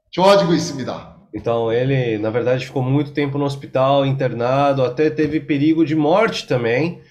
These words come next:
Speaker 2: né? Mas graças ao Senhor agora, ele tá cada dia ainda mais recuperando, melhorando mais.
Speaker 1: 프레이타 형제님은 주님이 참 사랑하는 형제님이에요.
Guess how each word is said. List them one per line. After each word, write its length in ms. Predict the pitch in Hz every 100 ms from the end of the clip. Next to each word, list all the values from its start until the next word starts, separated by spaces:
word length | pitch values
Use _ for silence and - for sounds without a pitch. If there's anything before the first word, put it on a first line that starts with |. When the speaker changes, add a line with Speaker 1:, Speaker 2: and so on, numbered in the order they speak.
| - _ _ -
Speaker 2:
né? 180 | 107 113
Mas 180 | 113
graças 260 | - 147 165
ao 80 | 170
Senhor 220 | 160 151
agora, 800 | 143 135 135 143 156 160 165 165
ele 180 | 135 127
tá 540 | 131 127 139 135 131
cada 300 | 190 233 254
dia 240 | 220 156 196
ainda 360 | 175 180 180
mais 240 | 160 165 170
recuperando, 680 | 170 165 170 147 139 151 156
melhorando 580 | 151 143 131 123 120 123
mais. 480 | 98 80 76 - _ _ - _ _ _ _ _ _ _ _ _ - - -
Speaker 1:
프레이타 340 | 143 143 151
형제님은 1040 | 143 143 143 139 139 147 156 123 92 -
주님이 380 | - 151 165 165
참 240 | - 180
사랑하는 480 | 170 190 190 185 180
형제님이에요. 760 | 165 143 131 110 98 87 82